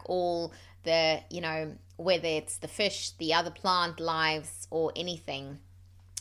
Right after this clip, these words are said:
And some of these algae blooms can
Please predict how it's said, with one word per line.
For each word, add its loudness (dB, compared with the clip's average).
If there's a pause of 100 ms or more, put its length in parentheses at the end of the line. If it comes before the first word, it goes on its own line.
(120)
And 6
some 6
of 4
these 6
algae 6
blooms 0 (380)
can 4